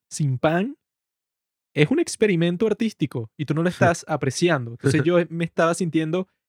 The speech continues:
Speaker 1: identificado con el tipo ese que están mencionando, pero yo estaba de que, "Mira tú, es inusual, pero disfrútalo", porque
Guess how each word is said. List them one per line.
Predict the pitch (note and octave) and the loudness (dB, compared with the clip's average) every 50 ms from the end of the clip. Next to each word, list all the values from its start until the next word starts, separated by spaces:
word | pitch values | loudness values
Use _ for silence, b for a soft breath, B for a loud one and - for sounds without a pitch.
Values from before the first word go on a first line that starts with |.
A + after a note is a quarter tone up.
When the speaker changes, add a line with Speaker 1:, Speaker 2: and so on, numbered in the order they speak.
| _ _ - | _ _ 0
Speaker 1:
identificado | F3+ F#3 F3+ F3 D#3+ E3+ - E3+ - F3 E3 E3+ F3 | 2 2 2 2 2 2 0 2 2 4 4 4 4
con | - G3 | 2 0
el | F3+ E3 | 0 0
tipo | - E3+ D3+ F#3 F#3+ | -2 -2 -2 0 0
ese | F#3+ F3 - D#3+ | 0 0 0 0
que | D#3+ | 0
están | D3+ - D3+ D#3 | 0 -2 -2 -4
mencionando, | F3 F#3 F#3 - G3+ F3+ F3+ E3+ E3+ F#3 | -4 -4 -4 -2 -2 -2 -2 -2 -2 0
pero | F3+ E3 | 0 0
yo | C#3 | 0
estaba | C3+ - D#3 | 2 0 0
de | D#3 D#3 | -2 -2
que, | D3+ | -2
"Mira | C#3 E3 E3+ D#3 C#3+ | -2 0 0 2 4
tú, | F3+ G3 E3 B2 - _ _ _ _ _ _ _ _ _ _ _ _ _ _ _ _ _ _ _ - | 4 4 4 2 -2 _ _ _ _ _ _ _ _ _ _ _ _ _ _ _ _ _ _ _ 2
es | C3+ C#3 D#3 E3 - - - | 4 4 4 2 -2 -6 -6
inusual, | A3+ G#3+ G#3+ E3 - - D#3 F3 G3+ A3+ F3+ C#3 B2 - | -4 -2 0 0 0 2 2 2 2 0 -2 -2 -4 -2
pero | - D3+ C#3+ C3+ | 0 2 2 2
disfrútalo", | B2 C3 - - - G3+ B3 - D#3+ A#2+ A#2 A2+ A2+ - _ | 2 0 -2 0 0 0 2 2 2 0 0 -2 -6 -10 _
porque | - C#3+ C3+ - - C#3 C#3 C#3 C3+ B2+ - | -4 -2 -2 0 0 2 2 2 2 0 -2